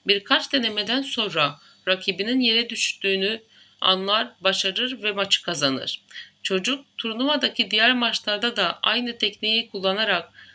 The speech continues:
başarılı olur. Herkesi şaşkınlığa uğratan bir performans sergiler ve turnuvayı kazanan isim olur. Zaferin aldırdan hocasının yanına gidip, "Hocam, nasıl kazandım?" diye sorar. Hocası onu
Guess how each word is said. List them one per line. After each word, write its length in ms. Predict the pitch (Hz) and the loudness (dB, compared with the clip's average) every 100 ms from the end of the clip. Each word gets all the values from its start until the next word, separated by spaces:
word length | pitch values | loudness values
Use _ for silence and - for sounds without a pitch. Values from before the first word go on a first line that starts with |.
| _ | _
başarılı 480 | 190 190 202 196 214 | 0 2 2 0 -4
olur. 480 | - 160 139 127 - _ - - - - | -4 -4 -4 -6 -10 _ -20 -20 -20 -4
Herkesi 760 | 226 302 302 - - 196 175 - | 0 2 0 -2 0 -2 -2 -4
şaşkınlığa 800 | - 202 196 - 196 196 202 254 | 0 2 2 0 -4 -2 -2 0
uğratan 480 | 247 226 202 208 208 | 0 2 0 -2 -2
bir 120 | 220 | -2
performans 800 | 233 220 196 190 190 190 233 - | -2 0 0 0 -2 0 0 2
sergiler 580 | 202 170 151 139 123 - _ - - - - | 0 0 -2 -2 -2 -4 _ -16 -16 -8 -2
ve 140 | 190 | -2
turnuvayı 580 | 196 202 226 294 277 262 | -2 -4 -2 4 4 4
kazanan 520 | 220 202 202 233 269 | -2 -2 -2 -2 -2
isim 360 | - - 240 269 | -4 -6 -6 -6
olur. 400 | 170 147 131 - - - - - - | -6 -6 -8 -14 -20 -20 -20 -20 -2
Zaferin 460 | 190 196 202 247 | 0 2 0 0
aldırdan 720 | 311 285 196 160 160 139 139 - _ | 0 0 -2 -6 -2 -2 -4 -14 _
hocasının 520 | - 196 190 190 240 269 | -2 2 2 0 2 4
yanına 320 | 254 233 262 | 4 2 0
gidip, 400 | 247 - 165 - | 0 2 0 0
"Hocam, 520 | - 240 269 233 208 | 0 4 4 2 0
nasıl 280 | 240 - - | -4 -4 -2
kazandım?" 600 | 226 202 202 196 233 196 | -2 0 -4 -2 -2 0
diye 180 | 190 202 | 0 0
sorar. 480 | - 143 131 - _ - - - - _ | 0 2 2 0 _ -16 -14 -14 -16 _
Hocası 420 | 202 220 202 - | 0 2 2 0
onu 340 | 294 285 277 | 0 0 -2